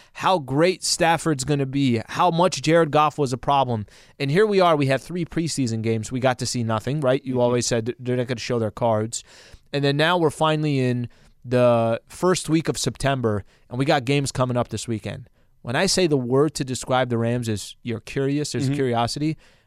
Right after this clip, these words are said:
Speaker 1: I'm just so sick of talking about that same subject. I wanna see it.
Speaker 2: It's a weird mix of emotions. There's curiosity for sure. There's a little bit of apprehension. There's a little bit of uncertainty. There's a lot of excitement.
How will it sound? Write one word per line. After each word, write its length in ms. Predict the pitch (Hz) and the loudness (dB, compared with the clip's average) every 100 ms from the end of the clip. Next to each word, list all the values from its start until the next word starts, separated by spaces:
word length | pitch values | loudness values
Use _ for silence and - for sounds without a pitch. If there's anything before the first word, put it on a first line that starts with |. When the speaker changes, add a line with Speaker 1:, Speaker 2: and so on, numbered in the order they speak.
| - | -12
Speaker 1:
I'm 140 | 123 | -6
just 200 | 113 110 | -2 -2
so 140 | 131 120 | -2 -4
sick 240 | - 120 | -4 -4
of 80 | 107 | -4
talking 320 | 110 110 120 | -2 -2 -2
about 240 | 107 107 110 | -2 -4 -4
that 160 | 104 | -6
same 280 | - 113 110 | -4 -4 -2
subject. 520 | - 113 113 101 - | -2 -4 -4 -6 -6
I 40 | 98 | -6
wanna 200 | 104 92 | -6 -6
see 220 | 117 107 | -6 -6
it. 100 | 95 | -4
Speaker 2:
It's 220 | 147 147 | -4 -2
a 60 | 143 | -2
weird 440 | 123 135 165 160 | -2 0 0 -2
mix 260 | 131 143 - | -6 -8 -6
of 60 | 131 | -6
emotions. 500 | 117 131 135 123 - | -4 -6 -6 -8 -8
There's 160 | 117 | -10
curiosity 720 | - 156 139 127 143 - 151 | -4 -2 0 -2 -4 -4 -6
for 140 | 147 160 | -4 -6
sure. 560 | - 151 139 139 165 - 117 | -4 -4 -2 -2 -6 -10 -8
There's 360 | 131 127 120 | -4 -2 -4
a 60 | 123 | -6
little 300 | 120 143 156 | -4 -4 -4
bit 100 | 160 | -4
of 80 | 143 | -4
apprehension. 840 | 143 156 139 135 143 131 170 175 | -4 -4 -4 -4 -6 -6 -6 -6
There's 180 | 113 127 | -8 -8
a 40 | |
little 300 | 123 147 165 | -6 -2 -2
bit 320 | 135 156 156 - | 0 0 -2 -2
of 120 | 123 | -4
uncertainty. 640 | 123 - - 160 160 156 180 | -4 -6 -2 -2 0 -2 -2
There's 200 | 123 117 | -2 -4
a 40 | |
lot 400 | 104 107 135 147 | -8 -6 -4 -4
of 100 | 151 | -4
excitement. 680 | 143 - 147 147 160 190 | -4 -4 -2 -2 -2 -8